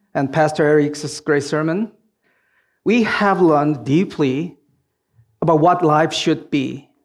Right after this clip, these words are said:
as a disciple of Christ. The truth is that the world should be able to see the image of Christ projected through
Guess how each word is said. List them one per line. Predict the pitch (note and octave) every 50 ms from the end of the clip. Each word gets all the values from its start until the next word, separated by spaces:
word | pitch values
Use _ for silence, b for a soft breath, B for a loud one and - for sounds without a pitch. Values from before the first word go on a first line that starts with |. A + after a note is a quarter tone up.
| _ _ -
as | - D3+ C3
a | C#3+ C3+
disciple | C3+ D3 - - - E3+ D#3 D3+ D3+ D3+ - C#3
of | B2 B2+ C3+ C#3 D#3 - -
Christ. | - - - D#3 B2+ B2 A#2+ A#2+ - - _ _ _ _ _ _ _ _ _ _ _ _ _ _ _ _ _ _
The | - F#3
truth | F#3 - - - A#3 C4+ D4 C#4 -
is | G#3 F#3 E3+ D#3 D3 C#3+ C#3 - - - _ _ _ _ _ _ _ _ _ _ _ _ _ _ _ _ -
that | E3 -
the | F#3
world | D#3+ D3 F3 F#3 F3 D#3 D3+ D#3 E3 E3+ D#3+ E3+ D#3 - _ _ _ _ _ _ _ _
should | - - - G3+ G3 G3
be | F3+ F3
able | E3 D#3 D3+ D3
to | - D#3+ C#3+
see | - - - D3+ C3+ C3 C3 - E3+ - _ _ _ _ _ _ _ _
the | - C#3+ - - F#3+ G#3+
image | G#3+ G3+ F3 - - D3+
of | - D3+ C#3 B2+ - -
Christ | - - C#3+ C3 B2 B2 B2+ B2 - - _ _ _ _ _ _ _ _ _ _ _ _
projected | - - D#3+ D#3 D3 - D#3 F3 E3 C#3+ C3+ - D#3+ D3 C#3 C#3
through | C#3+ - D3+ C3+ C3 B2 C3+ D#3+ D3